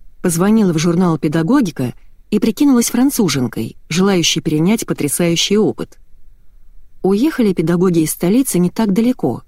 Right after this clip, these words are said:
в Болотово. Я добралась до городишки за полчаса. Тихий, сонный, провинциальный, только на вокзальной площади кипит какая-то жизнь.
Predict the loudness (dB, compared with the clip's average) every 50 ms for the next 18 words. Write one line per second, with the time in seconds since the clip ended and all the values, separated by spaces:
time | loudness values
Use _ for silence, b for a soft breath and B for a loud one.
0 | -20 -20 -20 -20 -8 -4 -2 0 2 2 2 2 2 0 -2 -4 -8 -8 -10 -14
1 | -18 -20 -20 -20 -20 -20 -20 -20 -20 -20 -20 -20 -20 -20 -20 -20 -20 -10 -4 -2
2 | 0 2 2 4 4 2 2 2 2 2 2 2 2 0 0 0 0 0 0 2
3 | 2 0 0 0 -2 -2 0 0 0 0 0 0 0 2 0 0 0 0 -2 -4
4 | -4 -8 -12 -18 -20 -20 -20 -20 -20 -20 -20 -20 -20 -20 -20 -16 -10 -4 0 0
5 | 0 0 0 -2 -4 -2 -2 -2 0 0 2 2 2 0 -2 -2 -2 -2 -2 -2
6 | -4 -2 -2 0 0 0 0 0 -2 -4 -6 -8 -10 -16 -20 -20 -20 -20 -20 -6
7 | -4 -4 0 2 2 2 2 2 0 0 2 2 2 2 2 2 0 0 0 0
8 | 0 0 0 -2 -2 -2 -2 -4 -4 -2 -2 -2 -2 -2 -6 -2 0 -2 -2 0
9 | 0 0 0 2 0 -2 -2 -2 -6 -8